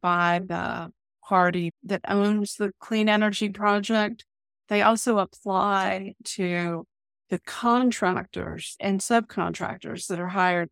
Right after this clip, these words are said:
to construct the projects. So if you are in the middle of negotiating a contract with a contractor to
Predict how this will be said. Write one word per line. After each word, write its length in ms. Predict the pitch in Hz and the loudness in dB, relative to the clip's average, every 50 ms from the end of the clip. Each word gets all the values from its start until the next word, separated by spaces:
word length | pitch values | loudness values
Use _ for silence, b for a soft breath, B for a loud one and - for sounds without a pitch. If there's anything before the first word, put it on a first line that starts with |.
| _ - | _ -16
to 120 | - 180 - _ 190 | -16 -16 -16 _ -10
construct 420 | 180 170 - - - 180 185 - | -8 -8 -6 -2 -2 -2 -2 -2
the 80 | - 208 | -8 -12
projects. 680 | 202 226 220 220 220 - 240 233 247 240 233 - - - _ _ _ _ _ _ _ _ _ _ _ | -4 0 0 0 0 0 -4 -4 -6 -8 -10 -16 -20 -20 _ _ _ _ _ _ _ _ _ _ _
So 640 | - - - - 240 226 220 220 214 208 202 196 202 - _ _ _ _ _ _ _ _ _ | -6 -4 0 4 4 6 6 6 6 4 4 2 0 -4 _ _ _ _ _ _ _ _ _
if 360 | - 240 262 269 262 - - - - | 2 4 4 4 2 0 -8 -10 -6
you 560 | 226 202 208 214 208 208 208 208 202 196 202 - | -2 0 2 4 4 4 2 2 0 -2 -2 2
are 460 | - 190 190 190 185 190 190 180 - | 4 4 4 6 4 4 4 2 2
in 360 | - - 190 190 190 190 185 | 0 -6 -8 -8 -6 -4 -4
the 80 | 180 175 | -4 -2
middle 520 | 175 180 202 214 214 208 202 190 185 185 - | 0 2 2 2 2 2 0 -2 -2 -4 -4
of 380 | - 175 170 175 175 170 170 - - | -2 -2 0 0 -2 -2 -4 -8 -10
negotiating 1120 | - 180 175 175 165 196 196 208 208 196 - - 220 202 - - - - - - - - - _ _ _ _ _ _ _ _ _ _ - | -10 -8 -8 -4 -2 0 0 0 -2 -4 -6 -6 -6 -6 -6 -6 -8 -10 -12 -14 -14 -16 -18 _ _ _ _ _ _ _ _ _ _ -14
a 60 | 190 | -14
contract 1040 | - - - 208 202 202 208 208 196 - 190 185 - - - - - - - - - - _ - | -12 -2 2 2 4 4 4 2 0 -4 -4 -4 -2 -2 -4 -6 -8 -10 -16 -20 -20 -20 _ -8
with 120 | 202 185 | -6 -6
a 60 | 196 | -6
contractor 640 | - - - 202 202 208 - 214 185 - - 180 170 | -6 -2 0 0 0 2 0 0 -2 -2 -4 -6 -6
to 420 | - - - 190 180 175 180 175 | -6 -4 -2 -2 0 0 -2 -4